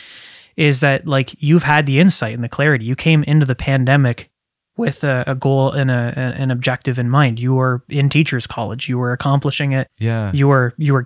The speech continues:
Speaker 1: pushing past the noise that was telling you maybe it's time to, for, for a change, and you'd figure out what that change was, and here you are.
Speaker 2: Wow.
Speaker 1: But there's
Speaker 2: Well
Speaker 1: so many people tuning in right now who are probably, again, dealing with that same sort of noise. What, what would you tell them?
Speaker 2: Well, and, and, and, and I have a, a huge asterisk with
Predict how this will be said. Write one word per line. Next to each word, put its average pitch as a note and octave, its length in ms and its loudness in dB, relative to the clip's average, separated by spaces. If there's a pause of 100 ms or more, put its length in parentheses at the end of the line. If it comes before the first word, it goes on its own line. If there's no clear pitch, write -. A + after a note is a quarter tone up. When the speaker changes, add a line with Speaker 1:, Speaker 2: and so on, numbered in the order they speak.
Speaker 1:
pushing D3+ 380 2
past C3+ 380 0
the C3 100 -2
noise B2 300 2
that B2 100 -2
was B2+ 140 -2
telling B2 340 -4
you B2 100 -2
maybe B2 260 -2
it's A#2+ 160 -4
time B2 260 -2
to, A#2+ 100 -6 (260)
for, A#2+ 320 -2
for - 160 -4
a A#2+ 80 -2
change, B2 400 -4
and C3 100 0
you'd A#2+ 80 -4
figure C3 280 -2
out B2+ 40 -2
what C3 120 -2
that B2 160 -6
change A#2+ 340 -4
was, B2 240 -4
and B2+ 80 -2
here B2+ 140 -4
you B2+ 160 -4
are. D#3+ 260 -8 (160)
Speaker 2:
Wow. C3 220 2
Speaker 1:
But F3+ 180 2
there's F3+ 120 6
Speaker 2:
Well G3 80 6
Speaker 1:
so G3+ 40 6
many F#3 160 8
people F3+ 300 2
tuning F3 320 4
in F3+ 100 4
right D3 180 4
now C#3 140 2
who D3 60 4
are C#3+ 80 2
probably, D3 560 2
again, C#3+ 440 0 (600)
dealing C#3+ 320 2
with D3 120 2
that C#3+ 180 2
same D3 300 2
sort D3+ 260 4
of C3+ 140 2
noise. D3 280 4
What, C3+ 140 0
what D#3 220 -2
would D#3 120 2
you E3+ 60 6
tell E3 260 -2
them? B2 220 -6
Speaker 2:
Well, E3+ 120 0
and, D3+ 360 -4
and, C#3 160 -2
and, B2+ 180 -2
and B2 220 -2
I A#2 80 -2
have B2 220 -2
a, G#2+ 100 -6
a A2 80 -6
huge D3 340 -6
asterisk A2+ 480 -4
with G2 160 -6